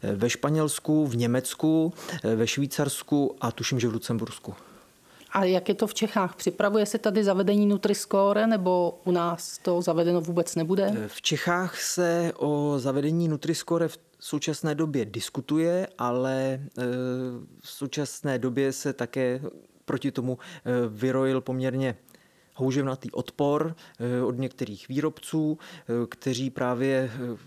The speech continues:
Speaker 1: argumentují tím, že některé typické tradiční potraviny, eh, nevycházejí v tom Nutri-Score systému dobře, právě že získávají Cčka, Dčka a, eh, berou to jako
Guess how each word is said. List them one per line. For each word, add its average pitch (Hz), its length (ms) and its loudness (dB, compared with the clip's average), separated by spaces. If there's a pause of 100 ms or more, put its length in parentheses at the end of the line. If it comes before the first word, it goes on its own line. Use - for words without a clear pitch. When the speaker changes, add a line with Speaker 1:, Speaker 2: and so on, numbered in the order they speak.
(280)
Speaker 1:
argumentují 131 640 -2
tím, 131 180 -6
že 127 100 0
některé 151 400 0 (160)
typické 127 800 -2
tradiční 127 680 -2
potraviny, 127 600 -2 (340)
eh, 123 300 2 (400)
nevycházejí 135 640 0
v - 60 -8
tom 139 160 -2
Nutri-Score 127 640 -2
systému 127 480 -4
dobře, 113 300 -4
právě 120 320 -2
že 117 100 -4
získávají 120 640 -4
Cčka, 123 540 -4
Dčka 113 460 -4 (460)
a, 120 360 -2 (220)
eh, 98 40 -2 (220)
berou 131 520 -2
to 151 140 0
jako 131 480 0